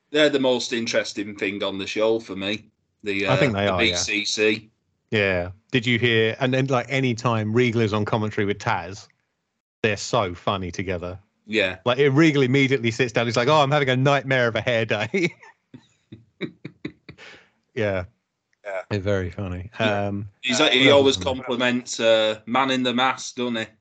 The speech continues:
Speaker 2: Yes.
Speaker 1: Yeah.
Speaker 2: Yeah.
Speaker 1: Yeah.
Speaker 2: The Man in the Mask is, uh, he's very knowledgeable. But he's, like, he, that, that's been done well. Like, he won't, I don't know when he will actually refer to Excalibur by name, but, like,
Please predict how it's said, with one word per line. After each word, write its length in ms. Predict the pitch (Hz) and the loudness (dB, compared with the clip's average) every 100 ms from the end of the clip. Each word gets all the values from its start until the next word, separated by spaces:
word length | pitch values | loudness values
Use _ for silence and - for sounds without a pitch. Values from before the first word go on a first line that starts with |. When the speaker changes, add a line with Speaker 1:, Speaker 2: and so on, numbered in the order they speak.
| _ _ _ | _ _ _
Speaker 2:
Yes. 340 | 190 208 - - | -2 -2 -2 -12
Speaker 1:
Yeah. 80 | 202 | -8
Speaker 2:
Yeah. 160 | 196 127 - _ | -6 -6 -8 _
Speaker 1:
Yeah. 100 | - - - | -18 -16 -6
Speaker 2:
The 60 | |
Man 160 | 117 123 | -2 0
in 60 | 120 | 0
the 60 | |
Mask 340 | 117 113 104 120 | 0 0 -2 -6
is, 180 | 107 | -4
uh, 140 | 113 110 | -4 -4
he's 140 | 123 | -4
very 180 | 120 131 | -4 -2
knowledgeable. 560 | 139 156 107 82 90 - _ _ _ _ _ _ _ _ _ _ _ _ | -2 -4 -6 -10 -14 -16 _ _ _ _ _ _ _ _ _ _ _ _
But 140 | 117 120 | -2 0
he's, 280 | 139 123 | 0 0
like, 340 | 139 135 127 113 | -4 -2 -2 -2
he, 120 | 156 | -6
that, 300 | 160 160 139 | -4 -4 0
that's 180 | 160 131 | -2 0
been 200 | 147 139 | 0 0
done 180 | 131 135 | 0 2
well. 120 | 123 | 2
Like, 140 | 117 | 2
he 80 | 131 | 0
won't, 320 | 135 135 120 - - _ - - _ _ _ _ _ _ _ _ _ - | 2 0 -2 -16 -20 _ -20 -20 _ _ _ _ _ _ _ _ _ -4
I 80 | 139 | 0
don't 220 | 151 156 | 2 2
know 140 | 156 139 | 0 0
when 340 | 120 131 127 | 2 2 2
he 240 | 113 123 | -2 -2
will 140 | 117 120 | 0 0
actually 400 | 117 123 113 110 | 0 -2 -2 0
refer 340 | 104 - 110 | 0 2 2
to 120 | - | 2
Excalibur 500 | 113 - 113 110 101 | -4 -4 -2 0 -2
by 180 | 90 101 | -2 0
name, 460 | 95 101 101 160 214 _ _ _ _ _ _ | 0 0 0 0 -4 _ _ _ _ _ _
but, 360 | 117 101 98 - | 0 0 -2 -2
like, 360 | 110 98 98 | -2 -2 -6